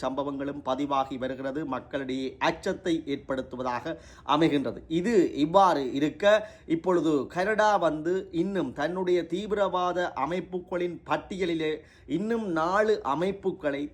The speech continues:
தீவிரவாத அமைப்பு என்று தடை செய்து,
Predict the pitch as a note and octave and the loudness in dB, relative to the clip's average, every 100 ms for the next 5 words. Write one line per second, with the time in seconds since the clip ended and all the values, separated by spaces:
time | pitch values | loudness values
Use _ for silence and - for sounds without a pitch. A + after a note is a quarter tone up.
0 | - G3+ G#3+ G3+ F#3+ E3+ D3+ D#3 D#3+ C#3+ | -8 -6 0 0 2 2 2 2 0 -2
1 | B2+ D3+ E3 - E3 D#3+ D3 D3 D3 C#3+ | -2 0 -2 -2 -4 -2 -2 0 -2 -2
2 | C#3+ D#3+ F#3+ F#3 F3+ D3 D#3+ D3+ C3+ | -2 0 2 0 -2 -2 0 0 -2